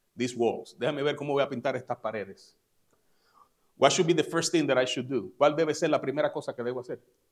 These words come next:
You start a conversation with yourself. Usted comienza una conversación con usted mismo. So you can have an action, para usted tomar una acción. That's a, something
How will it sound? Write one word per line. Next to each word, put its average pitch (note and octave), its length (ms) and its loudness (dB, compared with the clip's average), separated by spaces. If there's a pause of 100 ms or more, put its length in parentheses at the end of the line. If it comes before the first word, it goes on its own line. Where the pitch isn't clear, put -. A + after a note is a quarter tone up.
You G3 100 -2
start G#3+ 220 4
a - 20 2
conversation F#3 500 2
with A#2+ 120 -4
yourself. A2 400 -8 (440)
Usted F3 160 -4
comienza E3+ 360 0
una D#3 120 2
conversación D3 520 -2
con D#3 160 -6
usted B2+ 220 -6
mismo. A2+ 300 -10 (380)
So - 140 -2
you C#3+ 120 0
can E3+ 160 2
have D3 160 4
an C3 100 4
action, D#3 380 -2 (260)
para A2+ 180 -2
usted C3+ 200 -2
tomar C3+ 260 0
una C3 120 -2
acción. E3 460 -10 (640)
That's C3+ 220 6
a, B2+ 260 6 (380)
something C3+ 680 -2